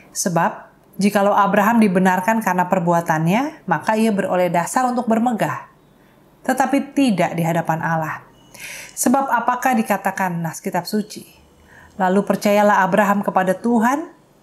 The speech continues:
dan Tuhan memperhitungkan hal itu kepadanya sebagai kebenaran."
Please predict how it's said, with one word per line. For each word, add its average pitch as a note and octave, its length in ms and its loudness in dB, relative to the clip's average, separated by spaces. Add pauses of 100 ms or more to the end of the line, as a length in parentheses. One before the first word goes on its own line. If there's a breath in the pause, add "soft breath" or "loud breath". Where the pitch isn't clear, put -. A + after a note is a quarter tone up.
(380 loud breath)
dan F#3 160 2
Tuhan C4 240 2
memperhitungkan B3 720 0
hal G#3+ 240 2
itu A3 160 -2
kepadanya G#3 560 0
sebagai F#3 400 -2
kebenaran." D#3+ 560 -4